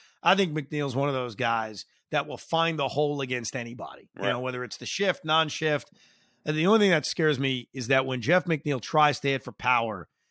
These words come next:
Speaker 1: his average starts to dip. So hopefully Jeff McNeil doesn't go back to what he's done a few years ago and kinda sticks with what works, which is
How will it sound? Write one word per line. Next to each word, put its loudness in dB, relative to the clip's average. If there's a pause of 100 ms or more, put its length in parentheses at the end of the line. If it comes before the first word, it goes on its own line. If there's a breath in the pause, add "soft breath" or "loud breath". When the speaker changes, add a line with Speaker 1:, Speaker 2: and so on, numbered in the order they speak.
(160)
Speaker 1:
his 2
average 4
starts -4
to -8
dip. -4 (240)
So 0
hopefully 4
Jeff 2
McNeil -4
doesn't -4
go -8
back 0
to -4
what -2
he's -8
done 0
a -6
few -8
years -4
ago -6 (240 soft breath)
and -10
kinda 2
sticks -4
with -2
what 0
works, 0
which -8
is -6